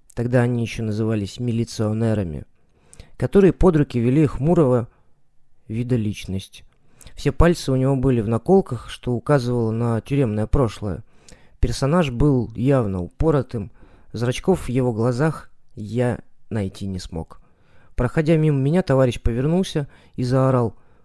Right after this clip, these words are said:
«О, братан, ты на отделение поднимайся, я скоро освобожусь и тоже поднимусь. Загудим, бля!» Один из ментов ладонью хлопнул бедолагу по затылку, и вся троица исчезла на лестнице. Меня взяла оторопь.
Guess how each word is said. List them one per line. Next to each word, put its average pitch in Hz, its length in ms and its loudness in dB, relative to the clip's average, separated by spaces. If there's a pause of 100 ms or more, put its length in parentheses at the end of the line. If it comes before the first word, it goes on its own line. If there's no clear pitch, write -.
(160)
«О, 175 200 6
братан, 156 580 2 (300)
ты 180 140 4
на 175 120 4
отделение 170 560 0
поднимайся, 156 760 0 (240)
я 147 180 0
скоро 165 300 2
освобожусь 147 580 0
и 135 60 -6
тоже 143 280 2
поднимусь. 139 640 -2 (280)
Загудим, 165 800 0
бля!» 151 400 0 (320)
Один 151 300 0
из 123 120 -2
ментов 139 380 -2
ладонью 143 380 2
хлопнул 127 400 -2
бедолагу 120 500 0
по 113 120 -4
затылку, 123 600 -4 (520)
и 120 40 -12
вся - 220 0
троица 139 540 -2 (280)
исчезла 123 380 -4
на 127 160 -2
лестнице. 110 580 -6 (140)
Меня 147 320 2
взяла 143 380 2
оторопь. 127 560 0